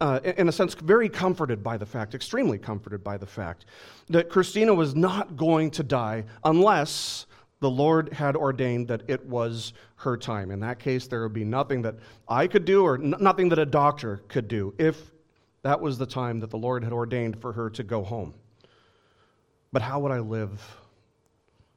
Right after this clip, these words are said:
in the aftermath? How would I cope with the grief? How would I handle the loneliness? I mean, I know that if the Lord were to take her home, that, that he could heal me,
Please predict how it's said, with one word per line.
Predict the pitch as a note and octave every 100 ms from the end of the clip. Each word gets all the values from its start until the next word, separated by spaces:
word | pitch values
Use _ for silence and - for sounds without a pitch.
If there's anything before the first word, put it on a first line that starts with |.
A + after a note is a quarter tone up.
| _ _ _ -
in | A2+
the | G2+
aftermath? | G2 F#2 F#2+ - - - _ _ _ _ _ _ - -
How | - D3+
would | D#3
I | C#3+ C3
cope | B2 - D3+ C#3+ B2
with | A#2
the | B2
grief? | A2 A#2+ G#2 -
How | C3+ D3+
would | D#3+ C#3+
I | C3+
handle | B2 C#3 C#3 B2+ A2+
the | A#2
loneliness? | A2 B2 A#2+ A2 G2 F#2+ -
I |
mean, | C#3 A#2+ - - -
I | D3
know | D3+ D#3+ F#3 G3 F#3 -
that | E3 F3+
if | F3 -
the | D3
Lord | D3 E3 E3+
were | C3 D#3+
to | D#3
take | - D3 E3
her | C#3+
home, | C3+ C#3+ D#3+ F3+ F3+ - _ _ _ _ _ _ _
that, | C#3+ C#3+ D3
that | D3+
he | G3
could | G3 C#3
heal | - G3+ F3
me, | A2+ F#2+